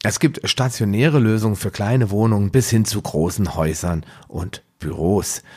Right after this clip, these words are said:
mobile Lösungen als Armband, Anhänger oder tragbares Gerät und natürlich zwölf Volt Lösungen für dein Auto.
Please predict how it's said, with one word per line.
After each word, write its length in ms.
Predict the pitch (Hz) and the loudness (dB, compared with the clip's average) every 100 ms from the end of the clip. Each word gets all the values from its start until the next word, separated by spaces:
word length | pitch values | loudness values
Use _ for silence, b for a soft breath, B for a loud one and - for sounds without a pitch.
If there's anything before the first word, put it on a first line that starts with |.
| B | B
mobile 540 | 95 95 113 113 95 | -2 2 4 4 4
Lösungen 460 | 92 95 98 92 80 | 4 2 2 -2 -2
als 180 | 80 - | -4 -2
Armband, 580 | 98 104 92 87 82 | 2 2 2 0 0
Anhänger 420 | 110 117 98 95 80 | 2 2 2 2 0
oder 240 | 85 87 | -2 -4
tragbares 680 | - 101 120 120 107 101 95 | -2 0 0 2 0 0 -2
Gerät 280 | 92 92 101 | -2 0 0
und 140 | 131 | 2
natürlich 540 | 113 107 95 90 98 - | 2 0 2 0 0 -4
zwölf 520 | - 95 113 113 - | -2 2 2 2 -4
Volt 380 | 90 92 104 - | 0 2 2 0
Lösungen 500 | 82 85 87 95 107 | 0 0 -2 0 0
für 240 | - 76 | -2 -4
dein 260 | 80 101 110 | -2 -2 -2
Auto. 420 | 104 92 - 110 | -6 -8 -8 -12